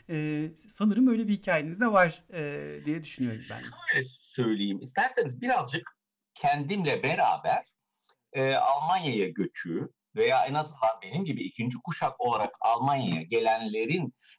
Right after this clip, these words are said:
Speaker 2: neler yaşadığını, bir, birinci kuşağın, e, Almanya'ya gelişini biraz kendi gözlemlerime dayanarak ve yaptığım lisans tezimde bu,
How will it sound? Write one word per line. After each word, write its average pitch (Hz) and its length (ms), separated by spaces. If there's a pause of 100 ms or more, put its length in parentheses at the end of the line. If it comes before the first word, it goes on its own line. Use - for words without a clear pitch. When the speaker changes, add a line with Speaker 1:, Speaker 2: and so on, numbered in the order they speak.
Speaker 2:
neler 113 360
yaşadığını, 95 680
bir, 123 260
birinci 127 460
kuşağın, 139 580 (520)
e, 131 80
Almanya'ya 127 720
gelişini 113 560
biraz 185 300
kendi 131 520 (160)
gözlemlerime 110 760
dayanarak 85 460
ve 131 60
yaptığım 131 600 (400)
lisans 123 460
tezimde 104 720 (380)
bu, 113 400